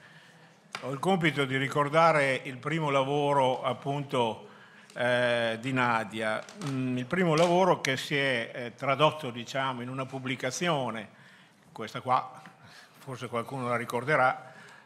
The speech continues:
eh, del millenovecentonovantasei, che è stata realizzata a cura della Camera del Lavoro. Eh,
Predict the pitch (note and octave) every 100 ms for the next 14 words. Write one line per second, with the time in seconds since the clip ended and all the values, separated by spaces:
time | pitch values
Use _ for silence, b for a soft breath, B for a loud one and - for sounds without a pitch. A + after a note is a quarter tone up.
0 | _ - C#3 C3 B2+ A#2 D3 D3+ D3 C3+
1 | D3 F#3+ D#3+ D3+ D3 - F3+ D3+ C#3+ D#3
2 | D#3+ D3+ C#3 - A2+ G#2 G2+ A2 - B
3 | B B _ - D#3+ E3 C#3+ C3 - C3+
4 | B2 E3 - C#3+ B2 A#2+ C3 B2 D3 F#3+
5 | D3 D3+ - C#3 - G3 F3+ D#3 D3+ C#3+
6 | C3+ B2+ B2+ A#2+ A#2 G#2+ G2+ G2 G2 -
7 | _ B B B B B B - B2+ B2
8 | B2 B2